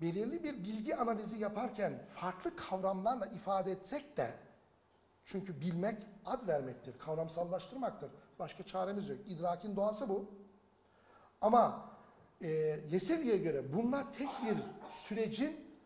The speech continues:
farklı adlarıdır. Nedir o süreç? Hayat. Hayat süreci.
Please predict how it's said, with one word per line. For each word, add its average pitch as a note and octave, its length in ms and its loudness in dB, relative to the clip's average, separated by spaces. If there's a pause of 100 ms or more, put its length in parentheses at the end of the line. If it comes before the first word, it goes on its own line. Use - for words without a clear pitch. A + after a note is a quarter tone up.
(140)
farklı - 520 -2
adlarıdır. D#3 680 4
Nedir D4 200 2
o F#3+ 100 4
süreç? C4+ 300 -4
Hayat. C3 320 -4 (1040)
Hayat D4 400 -6
süreci. - 520 -10